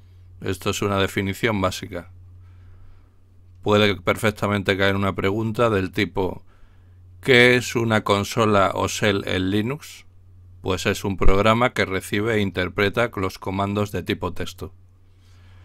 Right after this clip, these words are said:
Y a muchos de los comandos y procedimientos básicos que puede emplear desde una consola. Es un término simple,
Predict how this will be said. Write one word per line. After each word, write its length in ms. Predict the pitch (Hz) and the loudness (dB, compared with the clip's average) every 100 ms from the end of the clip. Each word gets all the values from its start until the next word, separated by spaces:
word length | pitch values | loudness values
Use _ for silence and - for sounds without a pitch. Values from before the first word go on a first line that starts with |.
| - - - - - - - - | -20 -20 -20 -20 -20 -20 -20 -12
Y 300 | - 139 - 110 | 2 2 4 2
a 80 | |
muchos 460 | 101 110 - 113 107 | 2 0 0 -2 0
de 120 | 104 | 0
los 180 | 95 - | 0 -2
comandos 560 | 104 95 104 104 95 - | -4 0 0 0 -2 -2
y 60 | |
procedimientos 840 | 98 95 - 92 90 95 98 98 95 | -4 -6 -4 -4 -2 -4 -4 -4 -2
básicos 520 | 98 - 107 107 - | -2 -2 -4 -4 -4
que 120 | 90 | -8
puede 260 | 85 98 95 | -2 -2 -2
emplear 480 | 85 92 95 101 | -4 -2 0 0
desde 300 | 95 90 90 | -2 -6 -4
una 200 | 92 92 | -4 -4
consola. 560 | 85 90 - 87 78 - - - _ _ - - - - - - - - - - - - - - - _ - - - - - | -8 -12 -12 -12 -14 -18 -20 -20 _ _ -20 -20 -20 -20 -20 -20 -20 -20 -20 -20 -20 -20 -20 -20 -20 _ -20 -20 -20 -18 -6
Es 300 | 98 95 - | -6 -4 -4
un 180 | 95 - | -4 0
término 540 | 104 98 101 104 107 | 0 0 0 2 0
simple, 640 | - 131 131 127 139 170 | 0 -2 0 -2 -4 -4